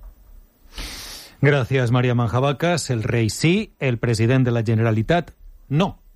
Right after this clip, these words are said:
Hoy no tiene agenda hasta el momento y si no acude a la crema de esta noche, no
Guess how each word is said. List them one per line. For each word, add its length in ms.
Hoy 280
no 140
tiene 220
agenda 540
hasta 340
el 120
momento 800
y 160
si 140
no 100
acude 280
a 40
la 120
crema 320
de 140
esta 160
noche, 380
no 360